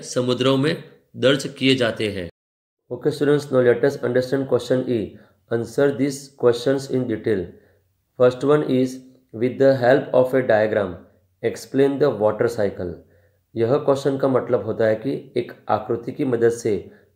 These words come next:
जल चक्र को समझाइए। And the answer is,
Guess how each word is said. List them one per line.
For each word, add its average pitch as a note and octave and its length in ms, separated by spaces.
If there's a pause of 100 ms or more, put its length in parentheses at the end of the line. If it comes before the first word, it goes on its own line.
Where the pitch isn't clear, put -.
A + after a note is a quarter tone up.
(120)
जल A#2 280
चक्र B2+ 300
को C3 160
समझाइए। G#2 600 (480)
And A2+ 180
the A#2 80 (120)
answer A#2+ 300
is, C3+ 200